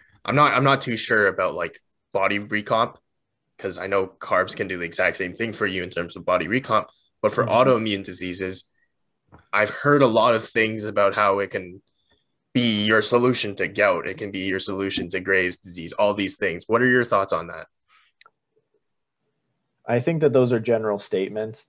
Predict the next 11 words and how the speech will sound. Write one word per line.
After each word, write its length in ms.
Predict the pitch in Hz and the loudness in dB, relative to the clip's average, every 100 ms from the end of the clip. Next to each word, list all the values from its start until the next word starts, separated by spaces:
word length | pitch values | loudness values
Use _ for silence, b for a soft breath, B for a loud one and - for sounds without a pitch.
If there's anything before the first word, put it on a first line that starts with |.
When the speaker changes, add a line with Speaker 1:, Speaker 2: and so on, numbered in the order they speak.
| - | -4
Speaker 2:
that 240 | 98 90 | -2 2
Speaker 1:
Yeah. 160 | 90 76 - _ | 0 0 -8 _
Speaker 2:
need 300 | 117 110 107 | -8 -6 -4
to 60 | 101 | -4
be, 560 | 90 95 95 92 104 - | -2 -2 -2 -4 -10 -12
you 120 | 107 | -10
know, 220 | 90 87 _ _ - | -10 -12 _ _ -14
individualized 760 | 113 101 98 95 92 87 92 - | -10 -4 -4 -2 -2 -2 -4 -6
to 60 | |
the 180 | 92 90 | -4 -4
person. 560 | - 92 101 151 170 | -4 -4 -2 -2 -6